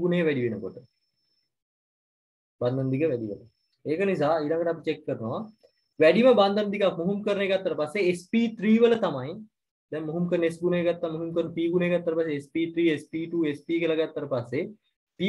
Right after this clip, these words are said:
ගුණය ගත්තට පස්සේ මේකෙන් හතරෙන් තුනක්ම P. මෙතනින් තුනෙන් දෙකක් P, මෙතනින් දෙකෙන් එකක් P. ඒ කියන්නේ මෙතන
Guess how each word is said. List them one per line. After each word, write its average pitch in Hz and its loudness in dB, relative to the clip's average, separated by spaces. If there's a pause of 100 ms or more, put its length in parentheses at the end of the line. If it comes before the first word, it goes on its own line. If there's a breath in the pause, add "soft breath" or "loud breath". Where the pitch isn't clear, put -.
(120)
ගුණය 214 8
ගත්තට 151 0
පස්සේ 120 -6 (400)
මේකෙන් 190 2
හතරෙන් 190 0
තුනක්ම 196 0 (640)
P. 117 -20 (580)
මෙතනින් 202 0
තුනෙන් 196 -2
දෙකක් 160 0 (440)
P, - -10 (360)
මෙතනින් 175 -4
දෙකෙන් 170 -2
එකක් 190 -2
P. 110 -6
ඒ 113 -4
කියන්නේ 160 0
මෙතන 180 -2